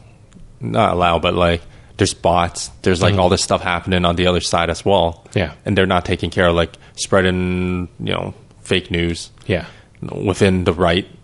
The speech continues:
Speaker 1: you know, demographic,
Speaker 2: Mm-hmm.
Speaker 1: uh, they're not doing anything about it. They're very nitpicky. That's some, that's the issue, right?
Speaker 2: Yeah.
Speaker 1: They're the one that's deciding on what messages gets, uh, passed through and what, what to filter.
Speaker 2: Yeah, in a lot of ways, even the algorithm can't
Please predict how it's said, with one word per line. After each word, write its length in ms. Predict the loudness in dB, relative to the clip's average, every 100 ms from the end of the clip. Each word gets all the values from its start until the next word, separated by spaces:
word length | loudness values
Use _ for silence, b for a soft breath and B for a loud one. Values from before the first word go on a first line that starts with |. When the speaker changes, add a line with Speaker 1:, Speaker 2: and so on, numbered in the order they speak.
| -20 -12 -8
Speaker 1:
you 500 | -8 -8 -8 -4 -4
know, 220 | -4 -8 -14 -6 -2
demographic, 500 | -2 0 -2 -2 -6 -18 -20 B B
Speaker 2:
Mm-hmm. 240 | -2 0
Speaker 1:
uh, 360 | 2 2 0 -4 -10 -14 0
they're 120 | 2
not 180 | 2 4
doing 220 | 4 6
anything 260 | 4 0 -2
about 200 | 0 -2
it. 80 | -4 -2
They're 140 | 2 2
very 340 | 4 2 2
nitpicky. 760 | 2 0 0 0 -6 -6 -8 -8 -10 -4
That's 160 | -2
some, 220 | 0 -4 -6 -2
that's 180 | -2 0
the 120 | 0
issue, 240 | 0 -2 -2
right? 200 | -2 -6 B
Speaker 2:
Yeah. 140 | -4 2
Speaker 1:
They're 160 | 4
the 80 | 4
one 200 | 4 2
that's 220 | 0 -6 -10
deciding 460 | -4 -2 0 -2
on 200 | -2 -2
what 360 | -2 -2 -4 -4
messages 420 | -2 -2 -2 -2
gets, 240 | -2 -4 -2
uh, 360 | 0 2 0 -2
passed 360 | -2 -4 -2
through 260 | 0 0 -2 B B B -6
and 100 | -2
what, 240 | -2 -4
what 240 | -6 -6 -4
to 60 |
filter. 460 | 0 0 0 -6 -8 -12 -4
Speaker 2:
Yeah, 340 | -2 -2 -6 -6
in 140 | 0 2
a 60 |
lot 180 | 4 4
of 80 | 4
ways, 460 | 4 2 0 -4 -4
even 280 | 0 2 2
the 60 |
algorithm 640 | 0 0 2 2 2 0
can't 340 | 0 -4 -4